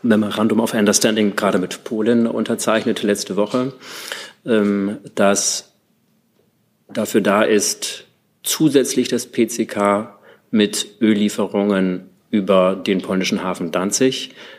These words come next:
zu beliefern. Wie dies konkret ausgestaltet wird, ähm, dazu ist heute der parlamentarische Staatssekretär Michael Kellner in Warschau zu Gesprächen mit der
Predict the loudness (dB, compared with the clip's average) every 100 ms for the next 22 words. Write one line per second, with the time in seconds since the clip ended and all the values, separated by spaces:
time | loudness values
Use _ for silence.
0 | _ -4 2 4 4 4 2 2 0 -6
1 | -20 -18 -18 -18 _ _ 0 2 4 2
2 | 2 2 2 0 -2 -4 -4 -2 0 0
3 | -2 -4 -2 2 2 2 -4 -6 -10 -8
4 | -4 -2 -2 -2 2 2 2 2 2 2
5 | -2 -2 0 2 2 0 2 0 0 0
6 | 0 2 0 0 -2 0 2 0 0 0
7 | 0 0 0 -2 -2 -2 -2 0 2 2
8 | 0 -6 -6 0 0 2 2 4 4 2